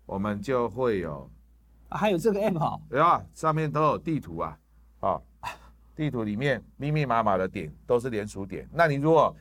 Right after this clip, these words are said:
Speaker 1: 没有下载没有关系，我们今天启动的一个专属的网页，
Speaker 2: 嗯。
Speaker 1: 专属的网页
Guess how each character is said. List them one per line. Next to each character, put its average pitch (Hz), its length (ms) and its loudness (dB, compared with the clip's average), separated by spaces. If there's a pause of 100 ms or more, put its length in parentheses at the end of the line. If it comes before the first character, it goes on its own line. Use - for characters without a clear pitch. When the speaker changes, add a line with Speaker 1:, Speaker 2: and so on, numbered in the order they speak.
(160)
Speaker 1:
没 143 100 0
有 156 120 6
下 147 220 4
载 95 200 0
没 104 100 -4
有 107 100 -2
关 104 220 -2
系， 104 140 -8
我 95 80 -4
们 120 160 -4
今 147 180 -2
天 147 280 0
启 95 320 -6
动 135 280 2
的 98 140 0
一 104 140 -4
个 95 260 0 (340)
专 147 400 4
属 82 480 -6
的 92 300 -2 (220)
网 90 280 0
页， 135 260 0 (180)
Speaker 2:
嗯。 139 220 -4 (140)
Speaker 1:
专 143 300 2
属 87 200 -10
的 90 160 -4
网 78 280 -6
页 107 260 -4